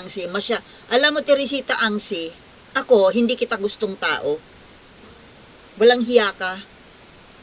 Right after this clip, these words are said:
Ikaw ay isang, ah, inchik na nananamantala.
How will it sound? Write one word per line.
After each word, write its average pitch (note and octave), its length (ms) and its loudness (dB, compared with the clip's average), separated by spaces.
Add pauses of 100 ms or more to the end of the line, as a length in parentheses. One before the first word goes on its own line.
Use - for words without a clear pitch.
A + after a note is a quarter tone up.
(840)
Ikaw C#4+ 280 2 (120)
ay C#4 160 0
isang, B3+ 400 4
ah, A3 400 0
inchik B3+ 440 6 (1160)
na A#3+ 80 2
nananamantala. C4 960 2